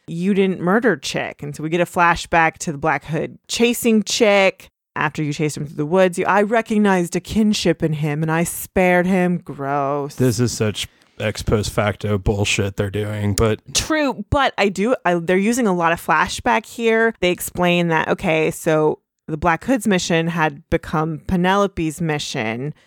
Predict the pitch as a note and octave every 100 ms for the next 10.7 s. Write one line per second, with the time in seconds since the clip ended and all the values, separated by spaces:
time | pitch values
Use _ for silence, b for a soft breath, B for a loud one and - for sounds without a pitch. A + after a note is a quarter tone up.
0 | b _ _ C#3 D3+ C#3+ C3+ C#3+ - -
1 | F3 D3+ C#3 C#3+ D3 D3 C3 B2 A2 -
2 | _ - E3+ E3 D#3+ E3+ D#3 E3 D3+ D3
3 | D3+ C#3+ C#3 B2+ - C#3+ - A#3+ A#3 G#3+
4 | - - C#3 - D#3 - D#3+ G#3 G3 F#3
5 | F#3 - - b _ G3+ F3+ F3+ F#3 -
6 | F#3+ E3 D3+ E3 E3 E3 D3 - E3+ D#3+
7 | E3 D#3 D3+ - D#3 D3 E3+ F3 E3 F3
8 | D#3 D3+ E3 E3+ D#3+ - - D3+ C#3 C3+
9 | D#3+ D#3+ E3 - C3 - F#3 G#3 G#3+ G#3
10 | G#3+ G3+ G3+ G3+ G3+ G3+